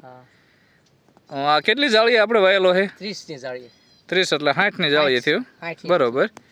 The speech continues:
Speaker 2: તો આમાં સિરીઝ ને માલ ને આમ કેવો લાગ્યો બિયારણ તમને?
Speaker 1: બહુ સરસ લાગ્યું.
Speaker 2: બરોબર. હાઈટ કેવડી કેવડી હતા રે?
Speaker 1: હાઈટ તો આ છ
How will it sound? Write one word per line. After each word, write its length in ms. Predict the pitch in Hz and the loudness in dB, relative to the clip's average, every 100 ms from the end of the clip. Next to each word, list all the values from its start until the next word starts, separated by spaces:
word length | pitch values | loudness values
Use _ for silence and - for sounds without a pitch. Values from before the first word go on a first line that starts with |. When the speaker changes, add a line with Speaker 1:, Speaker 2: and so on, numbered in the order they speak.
| _ - _ _ _ _ _ _ _ _ _ _ - | _ -20 _ _ _ _ _ _ _ _ _ _ -4
Speaker 2:
તો 280 | 160 170 170 | 0 2 2
આમાં 220 | 185 175 | 2 0
સિરીઝ 360 | - 202 220 | 0 0 0
ને 120 | 208 208 | 0 0
માલ 340 | 196 220 240 | 2 2 2
ને 60 | 233 | 0
આમ 120 | 226 | 0
કેવો 240 | 254 302 | 2 2
લાગ્યો 240 | 254 226 226 | 2 0 0
બિયારણ 360 | 214 208 208 | 2 2 0
તમને? 320 | 190 202 220 196 | -2 0 -2 -4
Speaker 1:
બહુ 120 | 175 | -10
સરસ 300 | 170 202 190 | -12 -12 -12
લાગ્યું. 320 | 147 131 139 175 _ _ _ - | -14 -14 -16 -20 _ _ _ -6
Speaker 2:
બરોબર. 240 | 170 156 | -2 2
હાઈટ 240 | 139 160 196 | 4 2 2
કેવડી 260 | 233 254 | 0 2
કેવડી 240 | 220 208 190 | 2 2 2
હતા 180 | 175 170 | 2 2
રે? 180 | 170 160 _ _ _ _ _ _ _ | 0 -4 _ _ _ _ _ _ _
Speaker 1:
હાઈટ 200 | 127 135 _ | -20 -20 _
તો 100 | 147 | -16
આ 140 | 147 | -14
છ 120 | 143 | -14